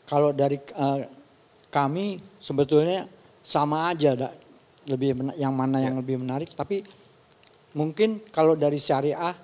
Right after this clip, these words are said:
Speaker 1: itu berbeda imbal jasanya, Pak. Jadi kalau dulu orang kenal dengan bunga, ini kan ada bagi hasil yang
Speaker 2: Ya.
Speaker 1: berbeda. Itu lebih menarik,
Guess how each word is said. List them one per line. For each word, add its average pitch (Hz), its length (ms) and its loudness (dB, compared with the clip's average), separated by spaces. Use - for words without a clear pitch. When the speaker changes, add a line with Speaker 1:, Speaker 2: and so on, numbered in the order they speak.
Speaker 1:
itu 190 480 2
berbeda 151 560 6
imbal 147 320 2
jasanya, 127 560 -2
Pak. 101 400 -12
Jadi 120 240 -6
kalau 131 320 0
dulu 143 320 8
orang 139 320 4
kenal 139 320 2
dengan 139 240 0
bunga, 139 400 0
ini 147 160 0
kan 151 240 0
ada 131 240 0
bagi 127 240 0
hasil 123 400 4
yang 123 240 2
Speaker 2:
Ya. 131 80 -14
Speaker 1:
berbeda. 113 540 -6
Itu 170 240 0
lebih 131 320 2
menarik, 127 480 -4